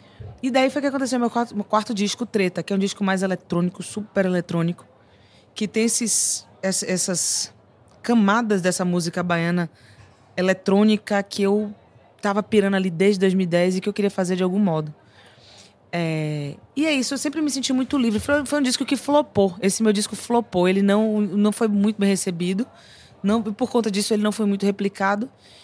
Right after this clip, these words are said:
e acabou que foi um projeto como se tivesse, assim, é, quase que ilusion-, <laughs> quase que ilusionário, assim, entendeu? Mas é um projeto que eu me sinto muito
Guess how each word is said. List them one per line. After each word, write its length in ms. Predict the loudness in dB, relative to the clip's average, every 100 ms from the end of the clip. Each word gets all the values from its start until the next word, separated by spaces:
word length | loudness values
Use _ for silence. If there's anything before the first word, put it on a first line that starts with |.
| -8 -4
e 60 |
acabou 260 | 0 0 2
que 60 |
foi 100 | 0
um 20 | 2
projeto 460 | 2 4 4 2
como 180 | -2 -2
se 180 | -4 -6
tivesse, 460 | -6 0 0 0 -6
assim, 680 | -6 -2 0 0 0 -2 -8 -20 -20 -20 -20 _ _
é, 600 | -4 -2 0 -2 -4 -6 -12 -18 -8
quase 260 | 0 0 0
que 100 | -2
ilusion-, 420 | 0 2 2 0 2 0 0
<laughs> 320 | -14 -10 -8 2
quase 220 | 2 2
que 80 | -2
ilusionário, 600 | -2 -2 -2 0 0 0
assim, 200 | -4 -6
entendeu? 300 | -6 -4 -6 -10 -20 -20 -20 -20 -8 0
Mas 160 | 2
é 60 | 2
um 40 |
projeto 340 | 2 2 2 0
que 60 |
eu 40 | 0
me 80 |
sinto 240 | 0 0 0
muito 360 | 0 -2 -6